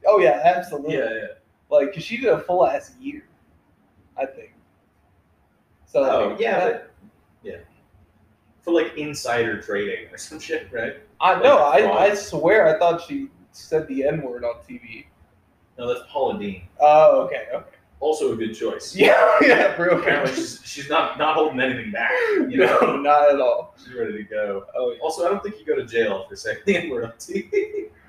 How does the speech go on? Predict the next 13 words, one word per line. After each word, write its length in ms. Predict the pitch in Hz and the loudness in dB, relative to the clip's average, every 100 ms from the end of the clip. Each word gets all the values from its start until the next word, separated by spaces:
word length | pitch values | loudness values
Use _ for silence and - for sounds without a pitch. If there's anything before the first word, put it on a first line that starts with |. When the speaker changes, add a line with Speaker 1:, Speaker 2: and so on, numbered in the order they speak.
| _ - | _ 2
Speaker 1:
No, 200 | 160 175 | 6 6
you 160 | 175 165 | 6 4
get 220 | 165 - | 0 4
fired. 460 | 143 135 135 - - | 2 4 0 -6 -4
That's 140 | 143 | 0
Speaker 2:
Yeah, 60 | 127 | 2
you 60 | 107 | 4
Speaker 1:
what 140 | 151 | 2
Speaker 2:
get 100 | - | 2
fired, 580 | 156 220 180 - 135 131 | 0 2 2 2 2 2
Speaker 1:
okay. 40 | |
Speaker 2:
but, 460 | 123 123 - - 113 | 0 -4 -6 -10 -12
yeah. 200 | 98 | -12